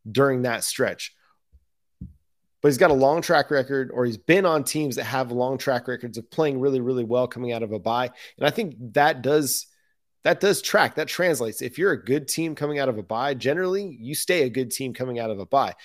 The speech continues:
Does that necessarily mean you're gonna win every game? No. I mean, Bob Stoops had some losses. Dabo had a, a loss, but it means that you're gonna be well prepared and you're gonna play well. And I think that's, that's key. I mean,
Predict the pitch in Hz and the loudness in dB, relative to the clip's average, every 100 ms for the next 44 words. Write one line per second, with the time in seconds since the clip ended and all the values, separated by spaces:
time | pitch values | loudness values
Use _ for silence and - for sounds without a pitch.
0 | - 147 135 175 170 160 - 190 165 139 | -10 -2 2 2 0 0 0 2 2 0
1 | 170 175 143 110 98 151 180 175 156 180 | 0 2 0 0 -4 -2 -2 -4 -2 -2
2 | 185 147 110 110 170 180 - 127 123 - | -2 -4 -6 -6 -8 -10 -8 -6 -6 -8
3 | _ _ 117 135 - 151 131 135 135 131 | _ _ 0 0 0 -4 0 0 0 -2
4 | 127 127 135 123 110 123 127 131 123 120 | 0 0 -4 -4 -2 2 2 2 0 0
5 | 127 120 117 123 - - _ _ _ _ | -2 0 0 -2 -4 -12 _ _ _ _
6 | _ - 151 151 185 151 160 165 131 113 | _ 2 2 4 0 0 -2 0 0 2
7 | 139 160 185 151 139 135 120 117 104 - | 2 2 0 2 2 2 0 -4 -4 -2
8 | 123 90 - _ _ _ _ _ _ _ | -2 -4 -12 _ _ _ _ _ _ _
9 | _ 143 147 202 214 208 - - 190 - | _ 2 2 4 2 0 0 0 0 -4
10 | - 180 123 123 123 | -8 -4 -4 -4 -6